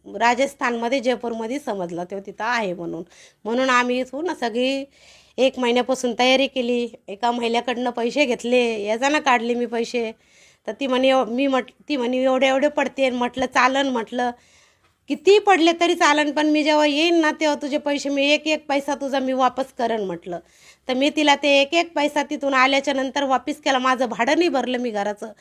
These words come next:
पण पहिलं मी तिचे पैसे ते वापस दिले. कारण ते पैसे जर तिनं मला दिले नसते, तर मी हा मनूला काळू करू शकत नव्हते. कारण तिच्या पैशामुळे मी तिथं गेले ना, माझ्याकडे पैसेच नव्हते त्यावेळेस,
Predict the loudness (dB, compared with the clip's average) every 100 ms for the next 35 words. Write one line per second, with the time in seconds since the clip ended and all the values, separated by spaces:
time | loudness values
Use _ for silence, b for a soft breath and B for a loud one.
0 | b b -6 -6 0 2 4 4 2 0
1 | -4 -4 -4 -4 -2 -2 -4 B _ 0
2 | 0 0 -2 -2 0 0 -2 -2 -6 -4
3 | -4 -2 0 2 2 2 2 2 2 2
4 | 2 2 2 0 -4 -4 B B B -6
5 | -2 0 0 2 2 2 0 2 2 2
6 | 0 0 -2 -2 -2 -4 -8 -6 -4 0
7 | 0 0 -6 -18 _ b b b _ 0
8 | 0 -2 -2 -2 0 0 2 2 2 2
9 | 2 2 0 2 2 2 0 -4 -12 -6
10 | -2 0 -2 -2 -2 -2 0 0 -2 -4
11 | -4 -4 -6